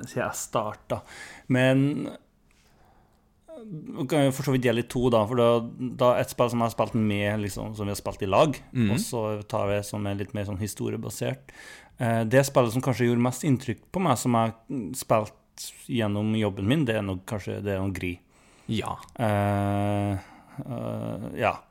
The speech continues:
Speaker 1: Som er et helt fantastisk spill som, eh, gir noe, altså,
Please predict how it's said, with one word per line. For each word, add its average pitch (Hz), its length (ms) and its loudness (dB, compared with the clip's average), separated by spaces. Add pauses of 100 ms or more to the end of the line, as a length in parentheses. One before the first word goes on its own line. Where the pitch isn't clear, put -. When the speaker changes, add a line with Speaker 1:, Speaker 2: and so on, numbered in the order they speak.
(300)
Speaker 1:
Som 117 440 2
er 110 300 2
et - 160 -4 (120)
helt 120 280 -4
fantastisk - 1200 -6
spill 104 280 0
som, 110 520 -2
eh, - 300 -10 (160)
gir 151 240 0
noe, 123 120 0
altså, 127 360 2